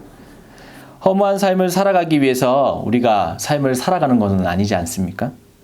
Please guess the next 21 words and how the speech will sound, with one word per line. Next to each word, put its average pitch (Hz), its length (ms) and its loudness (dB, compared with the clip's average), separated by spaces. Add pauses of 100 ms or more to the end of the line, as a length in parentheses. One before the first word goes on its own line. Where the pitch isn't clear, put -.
(420)
누구보다도 135 720 0
더 170 420 0
열심히, 104 640 0 (320)
더 180 440 0
행복한 214 580 2
삶을 151 420 2
살아가기 139 560 0
위해서 101 540 0 (200)
우리는 117 680 0
노력하고 104 640 -4
있어요. - 260 -16 (1040)
그래서 170 260 0
우리는 170 280 0
공부도 156 420 0
열심히 175 560 2
하고 160 640 0
또 180 160 2
우리에게 175 360 0
주어진 160 340 0
달란트를 143 840 -2 (160)
이용해서 117 640 0